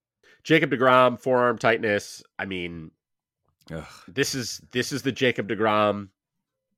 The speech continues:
Speaker 1: that you drafted, right? It was like, e-, every once in a while, this is gonna happen, and you just have to hope it's not the big one. Uh, for now, all you can do is wait. There's not, I mean, there, there's no other action to take there. Just wait and see.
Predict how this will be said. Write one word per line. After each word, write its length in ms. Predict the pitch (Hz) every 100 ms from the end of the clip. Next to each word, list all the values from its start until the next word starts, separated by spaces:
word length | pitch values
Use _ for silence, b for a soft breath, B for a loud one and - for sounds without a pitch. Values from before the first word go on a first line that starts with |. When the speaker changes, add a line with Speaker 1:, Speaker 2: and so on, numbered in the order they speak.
| _
Speaker 1:
that 160 | 101 90
you 160 | 95
drafted, 540 | 85 98 113 - 71 - -
right? 220 | 92 80
It 80 | -
was 160 | 87
like, 280 | 95 87 -
e-, 160 | - - -
every 200 | 95 107
once 180 | 113 135
in 40 |
a 40 |
while, 260 | 131 143 123
this 140 | 101
is 40 | -
gonna 160 | 98
happen, 480 | 95 123 117 120 110
and 160 | 101 87
you 60 |
just 140 | 85 101
have 120 | 98
to 80 | 101
hope 200 | 101 101
it's 120 | -
not 220 | 107 92
the 60 | -
big 200 | 90 85
one. 300 | 80 78 78 b b b b -
Uh, 420 | 82 76 73 69 - _ _ _ _ _ _ _ _ _ _
for 120 | -
now, 180 | 120 113
all 160 | 104 101
you 60 |
can 100 | 92 92
do 80 |
is 140 | 85 -
wait. 240 | 78 71 _ _
There's 160 | 90
not, 120 | 107 -
I 40 |
mean, 80 | 92
there, 180 | 85 82
there's 160 | 85
no 120 | 87
other 160 | 80 71
action 340 | 73 76 -
to 60 | 69
take 220 | - 67
there. 160 | 73 67
Just 220 | - - _
wait 220 | 80 71
and 80 | 73
see. 300 | - 71 69